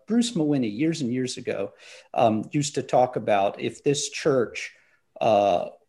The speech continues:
on this corner went away, would any of our neighbors miss us? Would, would, would there be any? And, and I think there was always this idea that there was, we want to do, um, something that,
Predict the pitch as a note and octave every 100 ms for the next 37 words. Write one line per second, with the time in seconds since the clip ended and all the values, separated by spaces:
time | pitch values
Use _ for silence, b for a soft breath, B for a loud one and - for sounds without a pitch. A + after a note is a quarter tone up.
0 | _ - F2+ - _ - C3+ B2 B2+ -
1 | - B2 A2+ G#2+ A2+ A2+ A2 A2 G2+ G2
2 | G2+ - A#2+ A#2 A2 G#2+ G2+ G#2 G#2+ G2+
3 | F#2+ G2+ G#2 - G2+ G2 - A2 G#2+ A#2
4 | A2 A#2+ A2 G#2+ A2 G2+ G#2+ G#2 G#2 -
5 | G#2 G#2+ B B - D3 D#3+ D#3+ E3+ D3
6 | C#3 B2+ - - - - _ C#3 D3+ C#3
7 | C3 A#2 B2+ - A#2+ A2 B2 B2 G#2+ G#2+
8 | - G#2+ G#2+ - C3 A#2 A2 C3 B2+ -
9 | G2 A2+ G#2+ G#2 - _ A#2+ G2+ G2+ -
10 | - F#3 F3+ F3+ A2 G#2+ G#2+ b b b
11 | _ - B2 A#2 C3 A#2 -